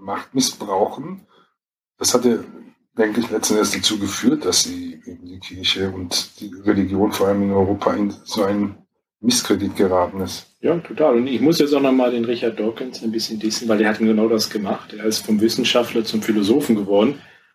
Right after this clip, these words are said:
Speaker 2: hat es sehr schlecht eigentlich gemacht, ja. Er hat sich da so ein paar, ja, sehr schwache, sag mal, philosophische Gottesbeweise aus dem Christentum hergenommen und meint jetzt damit alles widerlegt zu haben.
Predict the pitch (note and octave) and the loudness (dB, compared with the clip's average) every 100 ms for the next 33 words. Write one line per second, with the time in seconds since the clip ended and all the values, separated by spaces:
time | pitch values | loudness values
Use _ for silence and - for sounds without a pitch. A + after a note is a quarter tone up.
0 | - G#2+ G#2+ - G2+ - A2 G#2+ F#2 F#2 | -10 -4 -2 0 0 2 2 0 -6 -10
1 | G2 - - - - - G#3 - - - | -12 -10 -6 -6 -6 -8 -8 -10 -20 -18
2 | - G2+ G#2+ G#2 G2+ G2 - G2+ G2+ - | -4 2 2 4 2 0 -2 -2 -2 -8
3 | _ _ _ _ _ - F#2+ F#2+ F#2+ G#2 | _ _ _ _ _ -8 -2 0 2 2
4 | G2+ - A2 G#2 A2+ G2+ G2 - - E2 | 2 2 0 2 2 2 2 0 -4 -16
5 | - - _ _ _ _ - - G#2 G2 | -20 -20 _ _ _ _ -20 -4 -2 0
6 | A2 G2+ G2 G#2 G2+ - - G2+ G#2+ - | 0 0 0 0 -2 -4 -2 0 0 -2
7 | G2 G2 G2 G#2 G#2 A#2+ - - A2 G#2 | 0 2 0 -2 0 0 0 0 2 4
8 | G#2 G#2 G#2 G#2 G2+ F#2+ F#2 F#2 - - | 2 2 4 4 2 -2 -4 -4 -4 -4
9 | F#2 G2 - G2 - F2 G2+ A2 - E2+ | -4 -2 -2 -2 -2 0 0 0 -4 -2
10 | A#2+ | -4